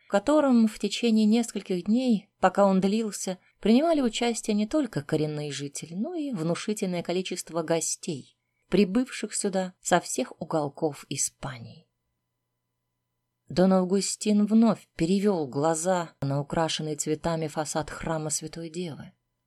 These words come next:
Подношение цветов в статую являлось одним из ритуалов праздника, наравне с яркими фейерверками, сжиганием деревянных куколок-марионеток, угощением в виде гигантской паэльи или же танцами с факелами до утра.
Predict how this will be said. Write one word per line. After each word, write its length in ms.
Подношение 640
цветов 420
в 40
статую 460
являлось 460
одним 260
из 80
ритуалов 480
праздника, 640
наравне 400
с 80
яркими 440
фейерверками, 880
сжиганием 520
деревянных 540
куколок-марионеток, 1200
угощением 720
в 40
виде 260
гигантской 680
паэльи 680
или 260
же 140
танцами 720
с 140
факелами 640
до 160
утра. 380